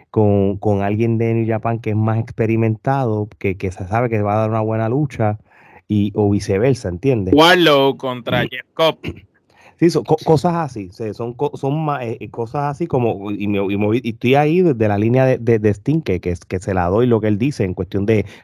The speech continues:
Speaker 1: talento nuevo contra veterano y ese tipo de cosas. So, va-, vamos a ver qué vaya a pasar de aquí a junio cuando se dé. Vamos
Speaker 3: Como se
Speaker 1: ahora
Speaker 3: dice, la puerta está prohibi-, que la puerta prohibida está abierta,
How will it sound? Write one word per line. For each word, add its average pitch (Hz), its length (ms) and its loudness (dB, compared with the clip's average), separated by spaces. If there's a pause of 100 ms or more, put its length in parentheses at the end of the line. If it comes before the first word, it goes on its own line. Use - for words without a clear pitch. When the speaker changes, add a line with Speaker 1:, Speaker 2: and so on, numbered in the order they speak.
Speaker 1:
talento 98 380 0
nuevo 110 180 2
contra 104 300 -2
veterano 104 600 -4
y 98 60 -2
ese 95 180 -6
tipo 92 260 -4
de 82 100 -4
cosas. - 380 -10
So, 85 220 -6 (340)
va-, 127 80 4
vamos 175 260 -2
a 208 60 -2
ver 196 140 -4
qué 170 100 -6
vaya 160 200 -4
a 151 40 -8
pasar 135 300 -6
de 139 100 0
aquí 127 300 -4
a 117 80 0
junio 113 320 -2
cuando 104 260 -6
se 107 200 -4
dé. 135 160 0 (1120)
Vamos 101 340 2
Speaker 3:
Como 139 160 4
se 139 40 4
Speaker 1:
ahora 139 120 2
Speaker 3:
dice, 135 140 2
la 104 120 -2
puerta 120 220 0
está 131 180 -2
prohibi-, 143 500 0
que 135 140 -2
la 113 160 0
puerta 117 220 -2
prohibida 113 320 2
está 127 220 0
abierta, 147 640 0